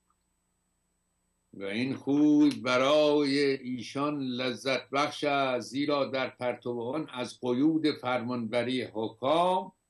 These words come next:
و قوانین سر باز می‌زنند و نسبت به سیاست کشورداری نافرمانی می‌کنند و پیداست که چنین خوی و سرشتی با عمران و تمدن منافات دارد.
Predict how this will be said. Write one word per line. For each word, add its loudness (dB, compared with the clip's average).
و -4
قوانین -2
سر 0
باز 2
می‌زنند -8
و -2
نسبت 0
به 0
سیاست -2
کشورداری 0
نافرمانی -2
می‌کنند -4
و -10
پیداست 2
که -10
چنین -8
خوی -8
و -4
سرشتی -2
با 0
عمران 0
و -2
تمدن -6
منافات -6
دارد. -10